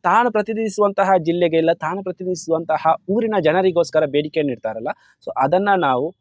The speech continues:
ಒಳ್ಳೆತನ, ಇಲ್ಲ ಅದನ್ನ ನಾವು ಹೃದಯವಂತಿಕೆ, ಅದನ್ನ ನಾವು ಮೆಚುರಿಟಿ ಅಂತ ಕರೆಯೋದು. ಅದಕ್ಕೋಸ್ಕರ ಆಕೆಯನ್ನ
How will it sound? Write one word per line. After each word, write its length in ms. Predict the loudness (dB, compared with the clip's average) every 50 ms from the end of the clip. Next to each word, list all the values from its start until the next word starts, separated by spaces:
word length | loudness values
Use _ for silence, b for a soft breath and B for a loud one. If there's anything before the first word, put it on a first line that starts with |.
| _ _ -2
ಒಳ್ಳೆತನ, 440 | 0 2 2 0 0 -2 -8 -8 -8 -12 -16 _ -10
ಇಲ್ಲ 140 | -8 -6 -6 -6
ಅದನ್ನ 280 | -6 -6 -8 -8 -6 -6 -6
ನಾವು 180 | -4 -4 -4
ಹೃದಯವಂತಿಕೆ, 800 | -6 -4 -2 2 4 4 4 4 0 -4 -8 _ -18 -16 -14 -14 -14 B B B B B
ಅದನ್ನ 280 | -6 -4 -2 -2 -2
ನಾವು 260 | -2 0 0 0 -2 -4 -4 -6
ಮೆಚುರಿಟಿ 420 | -6 -6 -4 -6 -8 -6 -8 -10
ಅಂತ 120 | -16 -14 -6 -6
ಕರೆಯೋದು. 340 | -4 -4 -4 -8 -8 -12 -16 _ _ _ _ _ _ -4
ಅದಕ್ಕೋಸ್ಕರ 600 | -2 0 0 0 2 2 2 2 4 0 2 4 4 2 2 _ -2
ಆಕೆಯನ್ನ 460 | -2 -2 0 0 2 2 2 0 -2